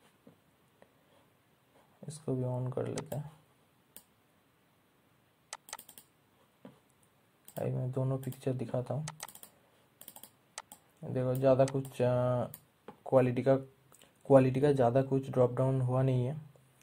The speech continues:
Same quality है। तो आप ऐसे अपना फ़ोटो एडिट कर सकते हैं and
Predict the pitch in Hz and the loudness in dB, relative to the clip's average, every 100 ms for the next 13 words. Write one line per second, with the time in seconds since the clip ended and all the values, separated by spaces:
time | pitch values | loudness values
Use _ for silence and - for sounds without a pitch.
0 | _ - 135 135 135 127 127 131 131 156 | _ -6 -4 -2 0 0 0 0 -2 -4
1 | - - - _ _ - _ _ 131 127 | -14 -20 -20 _ _ -20 _ _ -6 -2
2 | 123 - 151 156 - _ _ _ _ _ | -2 -2 -6 -6 -14 _ _ _ _ _
3 | - 135 127 139 135 120 156 156 - 127 | -8 -8 -2 -2 0 -2 -2 -4 -4 -2
4 | 123 131 127 131 135 - 139 - - 123 | -2 0 -2 0 -4 -4 -6 -6 -6 -4
5 | 123 117 | -4 -6